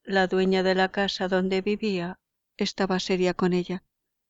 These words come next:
La señora era muy buena, pero quería que María del Rosario trabajase como durante el verano en arreglar los cuartos, en barrer el patio y hasta en cocinar.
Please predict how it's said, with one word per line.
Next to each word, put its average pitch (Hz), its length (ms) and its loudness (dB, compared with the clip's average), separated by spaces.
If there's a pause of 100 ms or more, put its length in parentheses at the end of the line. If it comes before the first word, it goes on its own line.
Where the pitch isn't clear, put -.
(1800)
La 208 180 2
señora 220 480 2
era 208 220 2
muy 196 160 4
buena, 190 400 2 (840)
pero 185 280 2
quería 185 480 2
que 190 180 0
María 180 320 2
del 185 160 2
Rosario 190 540 0
trabajase 185 920 -2
como 185 300 2
durante 180 420 2
el 185 80 0
verano 190 540 0 (360)
en 208 140 4
arreglar 208 460 2
los 208 180 0
cuartos, - 560 -4 (840)
en 185 160 2
barrer 180 300 2
el 175 160 2
patio 196 460 -4 (800)
y 202 140 -2
hasta 185 260 -2
en 180 120 2
cocinar. 180 500 0